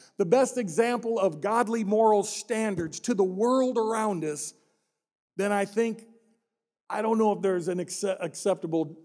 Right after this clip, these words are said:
level of drinking. I think it's something that we are gonna be so blessed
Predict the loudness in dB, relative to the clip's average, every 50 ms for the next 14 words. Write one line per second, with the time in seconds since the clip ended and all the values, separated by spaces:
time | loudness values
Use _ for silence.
0 | _ -4 2 4 4 4 4 2 0 -2 -2 -4 -4 -2 -2 0 -2 -2 -6 -10
1 | -16 -18 -20 _ _ _ _ _ _ _ _ _ _ -2 -2 -2 0 -2 -2 -2
2 | -4 -4 -2 -2 -2 -2 -2 -2 -2 -2 -4 -4 -8 -14 _ _ _ -2 0 0
3 | 0 -2 -6 _ _ _ _ _ _ -4 0 4 6 6 6 6 4 2 2 0
4 | -2 -4 -4 -4 0 2 2 2 2 2 0 0 2 2 0 0 -2 -6 -8 -12
5 | -14 -18